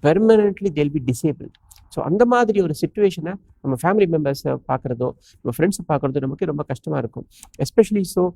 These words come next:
இப்போ இருக்கிற scenario, scenario, post covid ஸ்டேட்டஸில் many people coming with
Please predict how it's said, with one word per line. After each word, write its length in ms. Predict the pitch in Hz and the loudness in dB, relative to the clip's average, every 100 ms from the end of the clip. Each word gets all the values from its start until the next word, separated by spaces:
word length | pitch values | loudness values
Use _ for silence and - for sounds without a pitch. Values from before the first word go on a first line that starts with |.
| - _ | -10 _
இப்போ 200 | - - | -6 4
இருக்கிற 200 | 208 185 175 | 6 6 -2
scenario, 320 | 151 151 147 - | 0 2 0 0
scenario, 380 | 143 151 135 135 - | 0 0 -2 -4 0
post 200 | 180 - - | -2 -2 -2
covid 180 | 156 151 | 0 0
ஸ்டேட்டஸில் 560 | - 135 127 131 123 131 - - _ 147 | -2 -6 -4 -6 -6 -6 -12 -20 _ 4
many 180 | 180 240 | 6 6
people 320 | - 190 180 175 - | 2 -2 0 0 0
coming 200 | 156 165 | 2 2
with 140 | 139 | 0